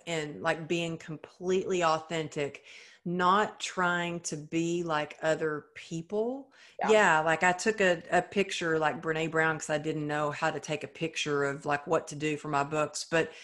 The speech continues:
Speaker 1: but really knowing who you are, what your message is, and, and, and not to compare yourself with
Speaker 2: Just so hard.
Speaker 1: other
Speaker 2: <laughs>
Speaker 1: people. It's really hard. It's
Speaker 2: Yeah.
Speaker 1: really hard because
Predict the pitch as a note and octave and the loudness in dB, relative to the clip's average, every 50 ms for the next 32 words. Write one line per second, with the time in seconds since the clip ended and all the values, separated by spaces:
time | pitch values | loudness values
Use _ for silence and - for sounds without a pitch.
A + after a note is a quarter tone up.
0 | - - - - _ _ - G3 G3 - F#3+ F3+ G#3+ C4+ D#4+ D#4+ C4+ G#3+ F#3+ F3+ | -20 -20 -20 -20 _ _ 0 0 0 2 2 2 4 4 6 6 6 6 6 6
1 | F3 E3+ F3 E3+ - _ _ _ _ _ _ - E3+ E3+ F#3 F#3+ G#3 A3+ A#3+ B3 | 4 2 0 -4 -8 _ _ _ _ _ _ -2 0 2 4 6 6 6 6 6
2 | A3+ G#3 G3 F3 D#3 F3+ F3+ E3+ E3 D#3 D3 D3 D3+ E3 G3 A3 A#3 A3 - D3+ | 4 4 2 0 0 0 2 2 2 0 -2 -4 -2 2 2 4 4 4 4 4
3 | D#3+ D#3+ D#3 D3+ D3+ D3 D3 C#3+ D3 D#3+ D#3+ - - F3 D#3 D3+ F3+ G3 A3 A#3+ | 4 4 4 4 2 0 0 -2 0 -2 -2 -2 -2 -6 -2 2 4 4 4 4
4 | G#3+ F3 D#3+ D3+ D3 - - D3+ C#3+ C#3+ - - D#3 D3+ D3 D3 D3 D3 D3 D3 | 4 2 2 0 -2 -4 -6 -6 -8 -8 -8 -4 -2 0 0 2 2 0 0 -2
5 | - - - E3 E3 D#3+ D#3 D#3 D#3 D3+ - - _ _ _ _ _ _ - F#3+ | -4 -6 -6 -4 -2 -2 -2 -2 -4 -6 -10 -12 _ _ _ _ _ _ -4 -2
6 | F#3 F3 E3+ E3 E3 - - _ _ _ _ _ _ _ - - _ - G#3 G3 | 0 0 0 -2 -4 -6 -8 _ _ _ _ _ _ _ -20 -16 _ 0 2 4
7 | G3 G3+ A3 C4 C#4+ - D#4 D4+ - A3+ G3+ G#3+ - D#3 D#3+ E3+ G3 G3+ F#3 D#3+ | 4 4 4 2 0 -4 -6 -6 -4 -4 -4 -4 -4 -2 0 0 2 0 0 -2
8 | D3 C#3 - - D#3 C#3+ C#3 C3+ C#3 C#3+ - - - - D#3 D#3 D3+ D3+ D3 D3 | -4 -4 -4 -2 -2 0 0 0 -2 -4 -8 -12 -10 -6 -2 0 0 0 0 0
9 | C#3+ - - _ _ - - - - - - A3 G#3+ - - G#3+ F3+ F3+ F#3+ F#3+ | -2 -6 -10 _ _ -20 -20 -20 -12 -4 -2 -2 -2 2 2 4 6 8 8 8
10 | F#3 - F#3+ F#3 F3+ F3 E3+ - - - G#4+ G#4 - - F#4+ G4+ - - - A#3 | 8 8 6 4 4 2 2 -2 4 8 8 8 10 10 10 8 8 4 -6 -4
11 | B3+ C#4 B3+ G#3+ A#3 - B3 B3 B3 A3 G#3+ A3 C4 D#4 F4+ F#4 E4 B3+ G3 D#3 | -2 0 2 2 6 8 8 8 8 4 0 2 4 4 4 6 4 2 2 4
12 | D#3 D3 C#3 C3 B2+ A#2+ - - F3+ F3 - - G3+ G#3+ B3+ C4+ C#4 C4 A#3 G#3 | 4 4 4 2 0 -2 -2 -2 -4 -4 -2 0 2 4 6 6 4 2 0 0
13 | G#3+ B3+ C4+ C4 G3+ D#3+ D3+ D3+ F3 F#3 F#3+ - G#3 G3 G3 F#3 - | 0 2 2 4 4 4 2 2 0 0 2 4 4 6 6 4 2